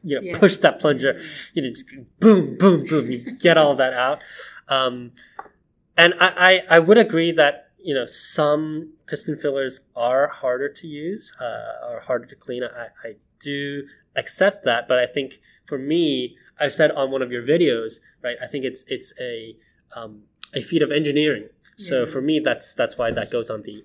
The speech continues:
Speaker 1: A tier. Um, I think for the, the B tier will be the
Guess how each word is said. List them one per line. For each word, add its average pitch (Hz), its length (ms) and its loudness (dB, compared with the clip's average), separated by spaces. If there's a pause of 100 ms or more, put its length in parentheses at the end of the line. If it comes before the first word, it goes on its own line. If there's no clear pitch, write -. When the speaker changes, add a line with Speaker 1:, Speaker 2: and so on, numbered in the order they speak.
Speaker 1:
A 110 260 -12
tier. - 260 -20 (680)
Um, 135 540 -4 (760)
I 156 60 -2
think 165 200 -2
for 160 160 0
the, 131 300 4
the 139 60 -2
B 170 260 0
tier 139 500 -2 (320)
will 135 240 -4
be 127 580 -8 (200)
the 120 640 -16